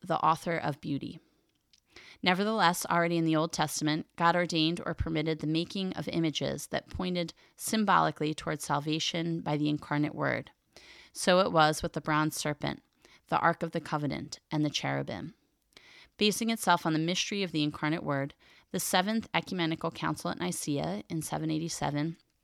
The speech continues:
justified against the iconoclasts the veneration of icons, of Christ, but also of the Mother of God,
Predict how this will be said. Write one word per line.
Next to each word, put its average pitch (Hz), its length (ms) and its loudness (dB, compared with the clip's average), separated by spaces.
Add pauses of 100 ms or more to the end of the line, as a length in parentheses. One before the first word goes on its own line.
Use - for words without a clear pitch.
(460)
justified 196 560 4
against 165 280 2
the - 120 -4
iconoclasts 170 880 0 (300)
the 185 100 0
veneration 170 520 4
of 156 100 0
icons, 147 600 -4 (440)
of 170 160 0
Christ, - 480 0
but 160 140 2
also 165 340 2
of 165 100 -4
the 175 60 -2
Mother 160 280 2
of 170 120 -4
God, 147 380 2